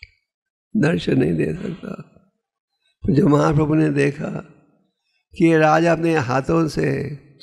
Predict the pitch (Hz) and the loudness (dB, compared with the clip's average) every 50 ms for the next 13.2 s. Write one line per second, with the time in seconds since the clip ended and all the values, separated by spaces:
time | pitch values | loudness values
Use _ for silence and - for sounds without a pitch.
0 | - - - - _ _ _ _ _ _ _ _ _ 240 170 113 104 120 127 160 | -20 -20 -20 -20 _ _ _ _ _ _ _ _ _ -4 2 2 4 6 6 6
1 | 180 185 180 180 185 175 185 175 156 147 147 143 143 135 131 131 127 127 123 127 | 6 8 8 6 6 4 4 2 2 2 0 0 0 -2 -2 -4 -4 -4 -6 -6
2 | 117 - - - - _ _ _ _ _ _ _ _ _ _ _ _ - - 143 | -8 -10 -14 -20 -20 _ _ _ _ _ _ _ _ _ _ _ _ -4 -2 0
3 | 143 151 147 143 165 156 151 - - 156 147 139 147 143 - - - - - - | 0 0 0 0 0 -2 -2 -2 -4 -4 -2 -2 -4 -4 -6 -6 -6 -6 -6 -8
4 | - - - - - _ _ _ _ _ _ _ _ _ - 247 180 139 135 143 | -8 -12 -16 -18 -20 _ _ _ _ _ _ _ _ _ -8 -2 0 2 2 2
5 | 135 117 104 - - - - - 156 - - - - 190 165 - - _ _ _ | 0 0 -2 -4 -4 -4 -4 -6 -6 -4 -4 -4 -6 -6 -8 -10 -14 _ _ _
6 | _ _ _ _ _ _ _ _ _ _ _ - - 147 139 143 147 151 156 160 | _ _ _ _ _ _ _ _ _ _ _ -4 2 4 4 4 4 4 4 4
7 | 160 156 147 135 - - 151 143 147 151 143 139 151 151 143 143 147 143 139 139 | 4 4 2 2 0 -2 -4 -4 -4 -4 -6 -6 -4 -2 0 0 0 0 -2 -6
8 | - - 139 135 127 135 143 151 151 - 190 - _ _ _ _ _ _ _ _ | -8 -8 -8 -6 -4 -4 -4 -4 -6 -8 -10 -14 _ _ _ _ _ _ _ _
9 | _ _ _ _ _ _ _ _ _ _ - 165 156 143 139 156 156 151 139 143 | _ _ _ _ _ _ _ _ _ _ -6 -6 -4 -2 0 0 0 0 0 0
10 | 139 139 143 143 147 156 147 147 - - - - - - - 180 - - - - | 0 0 0 0 0 -2 -2 -4 -8 -14 -14 -6 -4 -2 -2 0 -2 -2 -2 -2
11 | 151 139 135 131 - - - _ _ _ _ _ _ _ _ _ _ _ _ - | -4 -6 -6 -6 -10 -16 -20 _ _ _ _ _ _ _ _ _ _ _ _ 0
12 | 135 117 123 143 156 156 156 160 151 160 143 123 - 127 127 127 123 120 113 - | 2 2 4 4 2 2 2 0 0 -2 -4 -4 -4 -6 -6 -6 -6 -6 -8 -8
13 | - - - - | -10 -12 -12 -12